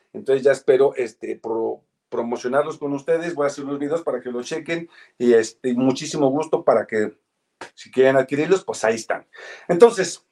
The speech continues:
vámonos nuevamente, ya hicimos un pequeño paréntesis, un pequeño comercial, vámonos nuevamente a los que están acabando de llegar.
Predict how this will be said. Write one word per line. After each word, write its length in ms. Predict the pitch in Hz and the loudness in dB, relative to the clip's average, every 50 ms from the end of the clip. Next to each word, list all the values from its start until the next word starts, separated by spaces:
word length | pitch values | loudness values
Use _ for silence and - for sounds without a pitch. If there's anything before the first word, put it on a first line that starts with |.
| _ _ - | _ _ 2
vámonos 300 | 180 208 208 208 190 180 | 2 2 2 2 0 0
nuevamente, 540 | 190 196 196 190 190 185 180 - - 180 | 0 0 0 0 -2 -2 -4 -2 -4 -4
ya 120 | 165 170 175 | -2 -2 -4
hicimos 360 | 170 - 175 170 170 - - | -6 -6 -10 -10 -10 -10 -12
un 240 | 170 170 165 165 _ _ | -12 -14 -14 -14 _ _
pequeño 380 | - 156 147 - 143 143 143 143 | -4 -4 -4 -4 -4 -6 -4 -2
paréntesis, 340 | 143 143 147 151 143 - - | -2 -2 -2 -4 -8 -14 -14
un 100 | 147 143 | -14 -12
pequeño 320 | 147 147 143 147 143 143 | -12 -10 -8 -6 -6 -6
comercial, 500 | 139 139 123 123 123 - 151 170 170 170 _ _ _ _ - | -6 -6 -6 -6 -2 0 -2 -2 -2 -4 _ _ _ _ -2
vámonos 300 | 160 160 170 170 165 165 | -2 0 0 0 -2 0
nuevamente 560 | 170 175 170 170 170 175 180 175 - 196 170 | 2 2 2 0 0 -4 -8 -6 -6 -6 -6
a 120 | - 147 147 | -4 -6 -6
los 180 | 143 143 - | -6 -8 -8
que 60 | - | -10
están 380 | 147 - - - 220 226 233 208 | -14 -12 -6 -2 -2 0 0 0
acabando 400 | 185 180 180 170 170 170 180 190 | -2 0 0 -2 -2 -2 -2 -4
de 120 | 185 160 139 | -4 -2 -2
llegar. 380 | - 123 - 135 147 147 _ | -2 -2 0 -2 -4 -4 _